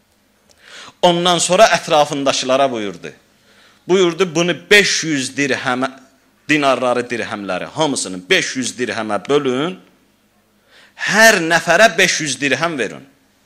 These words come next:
Hər adama." Əbul Əsvəd deyir, "O günkü gün bizim sayımız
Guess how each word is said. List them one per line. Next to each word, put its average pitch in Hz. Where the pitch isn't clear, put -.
Hər -
adama." 92
Əbul 120
Əsvəd 143
deyir, 147
"O 131
günkü 131
gün 101
bizim 143
sayımız 127